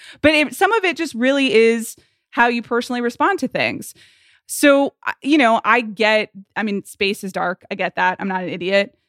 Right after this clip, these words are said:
And I also get that there is a tradition of this and it looks very, very comic booky in a way, and that that means a lot to people and that has its own achievement.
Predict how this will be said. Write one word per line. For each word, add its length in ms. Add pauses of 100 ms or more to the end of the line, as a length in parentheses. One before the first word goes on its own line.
(180)
And 680
I 120
also 500
get 400
that 240
there 360
is 560 (680)
a 100
tradition 480
of 140
this 360
and 100
it 140
looks 300
very, 160 (160)
very 180
comic 440
booky 380
in 80
a 60
way, 480
and 220
that 140
that 260
means 240
a 40
lot 180
to 100
people 560
and 180
that 240
has 220
its 160
own 360 (220)
achievement. 680